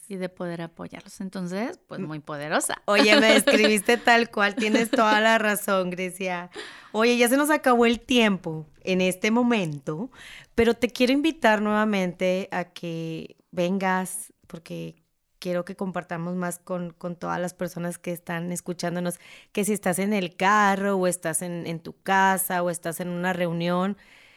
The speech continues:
Speaker 2: gracias por escucharnos, gracias por compartir tu tiempo, porque es lo más valioso que tenemos. Al final, eso es lo que realmente importa,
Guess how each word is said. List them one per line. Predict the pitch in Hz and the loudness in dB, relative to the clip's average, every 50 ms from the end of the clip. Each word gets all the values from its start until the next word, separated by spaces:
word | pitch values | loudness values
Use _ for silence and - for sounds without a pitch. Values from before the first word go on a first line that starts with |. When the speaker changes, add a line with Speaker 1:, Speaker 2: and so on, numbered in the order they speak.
| _ _ _ _ _ _ _ _ _ _ _ _ _ _ _ _ _ _ _ | _ _ _ _ _ _ _ _ _ _ _ _ _ _ _ _ _ _ _
Speaker 2:
gracias | 175 202 220 220 214 214 254 247 | -2 2 2 2 2 2 0 0
por | - 277 277 | 2 2 2
escucharnos, | 262 - - - 185 - - 196 185 180 175 170 185 185 185 185 175 175 | 2 2 0 -6 -8 -6 -2 0 2 2 2 2 0 -2 -2 -2 -2 -2
gracias | 196 185 185 185 214 208 | 0 0 0 0 -2 -4
por | - 233 214 | -6 -8 -8
compartir | - 208 196 - 190 175 165 - - 180 175 180 175 170 - _ _ _ _ | -6 -8 -6 -4 -4 -4 -4 -6 -8 -6 -4 -4 -6 -8 -12 _ _ _ _
tu | _ 190 180 | _ -14 -10
tiempo, | - 190 185 180 185 185 202 | -8 -6 -6 -6 -6 -8 -10
porque | 185 - 196 185 - 185 180 180 | -10 -10 -12 -8 -6 -4 -4 -4
es | 175 175 | -4 -6
lo | 185 190 190 | -4 -4 -4
más | 185 180 180 190 180 | -2 -2 -2 -2 -2
valioso | 202 202 202 196 185 - 202 196 | -2 -2 -2 -4 -4 -4 -6 -8
que | - 180 | -8 -10
tenemos. | - 175 165 170 175 175 175 175 175 185 185 - - | -8 -8 -6 -6 -6 -6 -6 -6 -6 -8 -8 -10 -10
Al | - 170 160 | -10 -10 -10
final, | - - 180 170 170 170 165 170 175 190 - - _ | -10 -10 -8 -6 -4 -4 -4 -4 -4 -6 -8 -10 _
eso | - 180 165 - - 185 180 | -6 -4 -4 -4 -4 -2 0
es | 185 185 180 170 - - - - | 0 0 0 -2 -6 -8 -8 -8
lo | 190 196 190 180 185 | -4 -4 -4 -6 -6
que | _ - 170 170 170 170 165 - - - _ _ _ _ _ _ - | _ -8 -6 -4 -4 -6 -6 -8 -10 -14 _ _ _ _ _ _ -16
realmente | - 175 185 180 175 180 196 190 196 190 180 202 | -8 -4 -2 0 0 0 0 0 -2 -2 -4 -4
importa, | 196 185 165 - 175 165 165 - _ 185 190 185 - | -6 -6 -4 -4 -4 -4 -4 -4 _ -4 -4 -4 -6